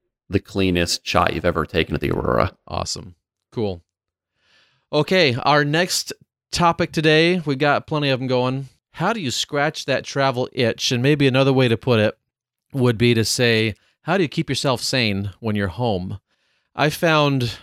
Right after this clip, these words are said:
Speaker 2: when I was away in Croatia, after about a week, I just wanted to be home with the wife and kids.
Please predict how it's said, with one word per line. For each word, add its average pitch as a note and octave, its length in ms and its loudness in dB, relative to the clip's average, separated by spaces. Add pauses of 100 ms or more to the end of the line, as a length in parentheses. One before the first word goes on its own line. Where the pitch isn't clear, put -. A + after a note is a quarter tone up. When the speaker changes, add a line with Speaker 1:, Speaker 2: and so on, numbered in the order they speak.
(140)
Speaker 2:
when B2+ 220 -2
I C3+ 120 2
was B2+ 380 0
away B2+ 300 0
in A#2+ 100 -2
Croatia, A#2 640 0 (640)
after G#3+ 280 -2
about F#3 160 2
a C#3 60 4
week, D3 360 -2 (120)
I - 80 -4
just E3 180 -6
wanted C#3 200 0
to A2+ 40 -4
be A2 100 -2
home A#2 300 -2
with G#2 120 -2
the G#2 60 -6
wife G2 240 -2
and F#2 120 -12
kids. F#2 440 -6